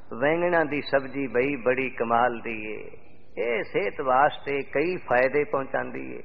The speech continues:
ਤੇ ਬੀਰਬਲ ਬੜੀ ਤਾਰੀਫ ਕਰਨ ਲੱਗ ਪਿਆ। ਕੁਝ ਦਿਨ ਹੀ ਹੋਏ ਸਨ ਜਦੋਂ ਫੇਰ ਖਾਣਾ ਖਾਣ ਲੱਗੇ,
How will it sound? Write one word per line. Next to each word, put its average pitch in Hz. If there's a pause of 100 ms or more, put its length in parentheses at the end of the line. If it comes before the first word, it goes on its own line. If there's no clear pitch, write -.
(680)
ਤੇ 117
ਬੀਰਬਲ 131
ਬੜੀ 127
ਤਾਰੀਫ 127
ਕਰਨ 135
ਲੱਗ 127
ਪਿਆ। - (2000)
ਕੁਝ 247
ਦਿਨ 269
ਹੀ 240
ਹੋਏ 208
ਸਨ 269 (880)
ਜਦੋਂ 208
ਫੇਰ 196
ਖਾਣਾ 240
ਖਾਣ 220
ਲੱਗੇ, 226